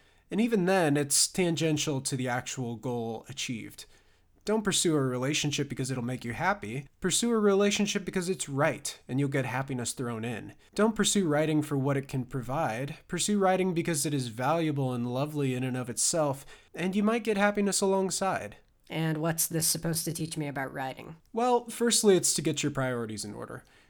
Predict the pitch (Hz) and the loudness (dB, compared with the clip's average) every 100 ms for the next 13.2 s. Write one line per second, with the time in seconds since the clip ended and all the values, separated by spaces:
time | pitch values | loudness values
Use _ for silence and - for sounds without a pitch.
0 | _ - 190 226 226 208 202 202 185 180 | _ -6 2 4 4 4 4 2 2 2
1 | 165 160 156 151 147 135 139 127 - 175 | 2 2 4 4 4 0 -2 -6 0 2
2 | 180 139 123 123 - 151 143 - 202 214 | 2 0 0 -2 -2 -2 -4 -6 -2 0
3 | 175 185 160 - 156 147 - 147 135 - | 2 0 0 -2 -2 -2 0 0 0 -2
4 | 123 - - 139 127 - - - _ 135 | -2 0 2 2 0 -6 -20 -20 _ 0
5 | 139 127 127 120 - 147 98 - _ _ | 2 2 -2 0 2 0 -4 -14 _ _
6 | _ _ _ _ - 165 196 120 110 110 | _ _ _ _ -4 0 0 0 -2 -4
7 | 147 - - _ 170 196 196 190 190 196 | -6 -8 -20 _ -4 0 2 2 4 4
8 | 196 175 165 147 143 139 - 156 151 156 | 4 2 2 0 -2 0 0 0 2 2
9 | 151 143 - 147 139 156 151 151 156 160 | 0 -4 -8 -6 -2 0 2 0 0 -2
10 | 156 151 175 - - - _ _ _ - | 0 -2 -2 -4 -12 -20 _ _ _ -4
11 | 175 190 214 214 208 190 165 156 - 160 | 0 4 4 4 2 2 2 0 2 4
12 | 160 156 156 147 139 127 127 127 123 123 | 4 4 2 0 -2 0 0 0 0 -2
13 | 123 | -4